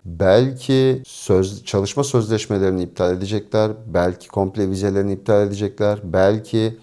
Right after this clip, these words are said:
e, artık bu iş yerinde çalışamazsınız. Size üç ay, dört ay, beş ay,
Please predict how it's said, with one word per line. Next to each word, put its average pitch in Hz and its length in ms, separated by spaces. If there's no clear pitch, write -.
e, 87 280
artık 92 360
bu 110 60
iş 107 200
yerinde 104 200
çalışamazsınız. 101 840
Size 101 460
üç 110 300
ay, 92 240
dört 98 300
ay, 87 160
beş 95 200
ay, 85 120